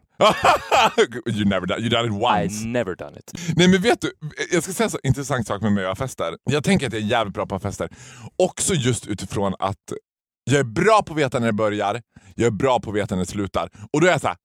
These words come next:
Speaker 1: "Så! Och ni va? Ut
Speaker 2: Exakt.
Speaker 1: allihopa! Nu är det
Speaker 2: Och,
Speaker 1: slut!"
Speaker 2: och det är lite det som är nyckeln till en fest, att den som hostar festen måste vara bra på att veta vad en bra fest är, för att det ligger ju på hans ansvar.
Speaker 1: Hundradels sekunden in när man känner att det blir en tempodipp.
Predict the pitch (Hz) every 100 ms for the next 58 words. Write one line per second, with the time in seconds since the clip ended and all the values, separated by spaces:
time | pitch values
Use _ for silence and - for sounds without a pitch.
0 | - 294 349 - _ _ - - _ _
1 | _ - 269 294 240 233 - - 185 262
2 | - 240 220 208 208 - - 226 190 147
3 | 208 - 127 135 131 127 127 202 135 117
4 | 139 - 208 156 104 98 123 98 - -
5 | 110 127 110 110 - - 170 220 240 -
6 | - 156 104 - 190 - - 57 90 -
7 | - 131 135 - 127 104 101 131 143 110
8 | 104 113 120 117 113 104 98 92 107 95
9 | 117 - - 92 120 131 127 147 220 143
10 | 98 92 - 101 104 92 - 127 156 -
11 | - 82 - 131 208 214 247 262 254 190
12 | 151 156 - 170 143 131 - 170 117 117
13 | 117 123 110 98 107 104 127 135 113 85